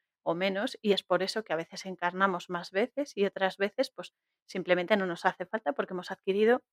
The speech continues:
todo lo que hemos venido a buscar. Las almas que no están encarnadas también necesitan aprender y crecer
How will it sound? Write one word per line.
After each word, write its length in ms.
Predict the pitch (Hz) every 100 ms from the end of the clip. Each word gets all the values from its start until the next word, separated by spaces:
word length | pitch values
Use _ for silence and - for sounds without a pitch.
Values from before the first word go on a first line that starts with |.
| _
todo 320 | 202 190 240
lo 100 | 202
que 60 | 190
hemos 140 | 185
venido 280 | 185 185 170
a 40 | 160
buscar. 340 | - - 151 _ _ _ _ _ _ _ _
Las 300 | 180 170 -
almas 420 | 220 214 254 - _ _
que 100 | 185
no 100 | 185
están 260 | - 208 196
encarnadas 640 | 185 185 190 220 220 - _ _ _ _
también 360 | 156 165 190 254
necesitan 500 | 196 196 190 - 185
aprender 400 | 180 175 175 226
y 40 |
crecer 540 | 226 185 175 _ 220